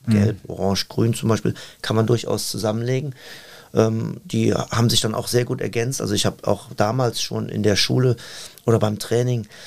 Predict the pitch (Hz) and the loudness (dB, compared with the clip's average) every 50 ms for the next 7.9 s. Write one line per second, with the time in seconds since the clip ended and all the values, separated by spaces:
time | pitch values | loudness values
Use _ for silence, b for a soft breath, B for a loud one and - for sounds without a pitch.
0 | B B - 101 - - 117 - - - 123 127 127 120 120 110 B B B B | B B -4 -2 2 4 4 4 4 2 0 0 0 0 0 -2 B B B B
1 | B B B B B B _ 147 147 170 175 156 135 123 - 147 165 - - 104 | B B B B B B _ -2 0 2 2 2 2 2 2 0 0 2 -2 -4
2 | - - 104 98 - - 90 98 107 95 - - 113 110 113 107 107 107 - - | -4 -4 -6 -6 -4 -4 -2 -2 0 -2 2 4 4 4 4 4 2 2 0 -4
3 | - - - 110 107 123 123 139 156 156 - - - - 107 110 117 123 127 - | -14 -8 -6 0 2 4 4 4 0 -2 -4 -6 -4 0 2 4 4 4 4 4
4 | - 139 127 123 101 113 117 107 117 117 - - - 110 107 - 107 - 113 107 | 2 4 4 2 2 0 -2 -2 -4 -6 -6 -6 -6 -4 -2 -2 2 4 4 4
5 | 117 110 - 101 98 113 127 147 147 151 143 135 127 B B B B B B B | 4 2 -2 -4 -4 -2 -4 -4 -4 -4 -4 -4 -4 B B B B B B B
6 | B B B B - 123 123 123 120 135 - 135 143 139 - - - 127 120 - | B B B B 2 4 4 4 2 2 0 0 0 0 0 0 0 0 0 -2
7 | - - 113 113 113 - - - - - 104 104 101 101 95 98 95 | 0 2 4 4 4 2 -4 -6 0 2 2 2 2 2 0 -2 -4